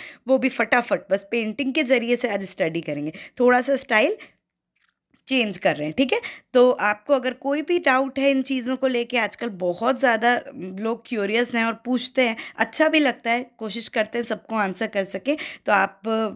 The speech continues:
Visual Arts with Winnie ग्रुप ज्वाइन कर सकते हो, आप Instagram पे भी डीएम कर सकते हो, ठीक है? तो अब हम शुरू कर लेते हैं। यथार्थवाद, रियल,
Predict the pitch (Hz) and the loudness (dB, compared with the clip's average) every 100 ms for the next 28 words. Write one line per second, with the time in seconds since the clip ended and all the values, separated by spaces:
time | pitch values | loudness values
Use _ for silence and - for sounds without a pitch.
0 | - 185 196 226 208 196 - 208 - 202 | -8 -8 -2 2 2 2 -2 -10 -8 -6
1 | 202 226 - _ 170 185 185 214 220 233 | -4 -4 -6 _ -8 -6 -4 -2 0 0
2 | 254 240 254 247 - 254 302 - 180 190 | 0 0 0 -2 0 2 2 2 0 0
3 | - 247 269 - _ 202 - 208 190 180 | -2 -4 -4 -10 _ -8 -2 -2 0 -2
4 | 175 190 175 277 190 160 247 - 175 135 | -2 -2 2 2 2 0 -2 -4 -10 -10
5 | - - - - - - - 233 381 - | -14 -16 -18 -20 -20 -12 -8 -4 -4 -8
6 | _ _ 196 196 190 - 180 196 233 - | _ _ -2 0 2 0 0 0 -2 -4
7 | - - 233 233 247 226 226 226 226 349 | -14 -8 -4 0 0 2 0 -2 -4 -4
8 | - _ _ _ _ _ _ _ _ _ | -8 _ _ _ _ _ _ _ _ _
9 | _ _ _ _ _ _ _ - 220 226 | _ _ _ _ _ _ _ -2 0 2
10 | 220 240 208 165 127 - _ _ - 175 | 2 0 0 -6 -12 -16 _ _ -12 -2
11 | 247 294 - | 4 4 4